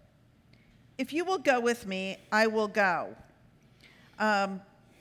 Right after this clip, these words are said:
but if you will not go with me, I will not go." And she said,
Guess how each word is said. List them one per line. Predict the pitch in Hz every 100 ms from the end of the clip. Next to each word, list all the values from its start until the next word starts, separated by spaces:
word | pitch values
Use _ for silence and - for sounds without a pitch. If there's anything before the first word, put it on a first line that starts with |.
| -
but | 254 -
if | 247 233
you | 247 302
will | 320 302 294
not | 285 277
go | 294 285
with | 302 302
me, | 262
I | 247 277
will | 302 302
not | 294 285
go." | 285 294 285 120 73 - - - - _ _ _ _ _ _ -
And | 226 240
she | - 302
said, | 302 - 170 151 156